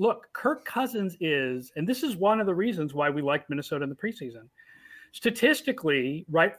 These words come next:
first of all, Kirk Cousins is the quarterback in the N F L with the biggest difference between how stats see him and how film people see him. But he's, like, consistently, like, the tenth best guy in the league by stats. Like, it just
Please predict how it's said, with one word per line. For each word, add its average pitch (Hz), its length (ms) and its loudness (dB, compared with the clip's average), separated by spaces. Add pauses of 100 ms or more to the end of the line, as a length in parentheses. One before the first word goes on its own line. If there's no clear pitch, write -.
(140)
first 247 220 2
of 202 60 -2
all, 180 240 2
Kirk 240 240 -2
Cousins 185 420 0
is 165 140 -2
the - 80 -6
quarterback 180 600 0
in 151 80 -8
the 151 100 -2
N 156 100 2
F 156 160 -2
L 147 140 4
with 139 160 -2
the - 80 -8
biggest 165 400 -2
difference 160 400 -2
between 135 540 -4
how 139 200 -2
stats 147 480 0
see 131 240 -6
him 127 300 -4
and 123 100 -6
how 127 140 0 (120)
film 139 180 2
people 120 320 -10
see 117 220 -10
him. 117 360 -12 (540)
But 190 120 2
he's, 302 260 2
like, 311 380 4
consistently, 247 960 2
like, 220 320 2
the 202 80 0
tenth 214 420 -4
best 180 280 -4
guy 170 260 2
in 139 140 4
the 127 60 -2
league 139 380 -2
by 113 140 -6
stats. - 560 -4
Like, 190 180 -2
it 208 120 -8
just 277 460 -2